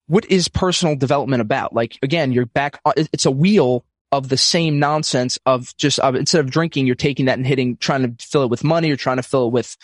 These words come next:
with X, Y, Z. So being able to, to see that and shift from, "Well, what is the right way to, to go here? Like, which way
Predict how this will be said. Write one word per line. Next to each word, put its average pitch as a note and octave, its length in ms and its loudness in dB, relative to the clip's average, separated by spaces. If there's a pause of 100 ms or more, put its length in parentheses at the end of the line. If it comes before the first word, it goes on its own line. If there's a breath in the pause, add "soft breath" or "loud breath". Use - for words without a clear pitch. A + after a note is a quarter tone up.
(160 loud breath)
with D3 180 0
X, C3+ 220 -4
Y, A#2+ 140 2
Z. B2+ 220 0
So A#2 200 0
being D3+ 180 0
able F#3 200 0
to, C3 260 0 (460)
to C#3 120 0
see - 400 2
that A#2+ 300 0
and B2+ 160 -2
shift - 400 0
from, C3 420 -2 (420)
"Well, B2+ 120 0
what D#3+ 240 0 (100)
is D3+ 580 0
the C3 120 -2
right B2 300 0
way A#2 280 0
to, - 260 -6
to - 140 -6
go A#2+ 220 2
here? A2+ 180 -2
Like, G#2 160 -4
which - 220 -2
way C3+ 400 2